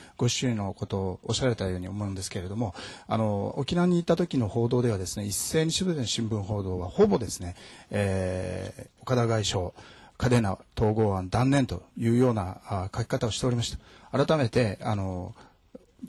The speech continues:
外相の口からですね、これはまあYouTubeとかで実際に外相のお答えがそのまま聞けますので、あの、それはまだ残っているのか、それとも本当に断念したのか、そこを確認で、えー、お、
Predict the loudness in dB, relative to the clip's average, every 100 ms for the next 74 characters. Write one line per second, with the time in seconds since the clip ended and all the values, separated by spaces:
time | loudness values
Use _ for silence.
0 | -2 0 2 0 -2 0 0 0 -4 -8
1 | -10 -8 -6 -2 0 2 2 4 0 2
2 | 4 4 2 0 -8 -20 -12 -2 0 4
3 | 4 4 0 2 2 2 4 4 4 0
4 | -4 0 0 0 0 -2 0 0 2 0
5 | -2 -4 -2 -2 -4 -2 2 2 0 -20
6 | -20 -4 -2 0 -2 -2 -4 -6 -8 -8
7 | -6 0 4 4 4 0 -2 2 2 2
8 | 2 2 2 -2 -2 -6 -10 -12 -8 -2
9 | 0 2 0 0 0 2 2 2 2 -2
10 | -6 -6 -6 -4 -4 -4 -2 0 0 -4
11 | -8 -20 -20 -4 0 0 -2 -6 -8 -8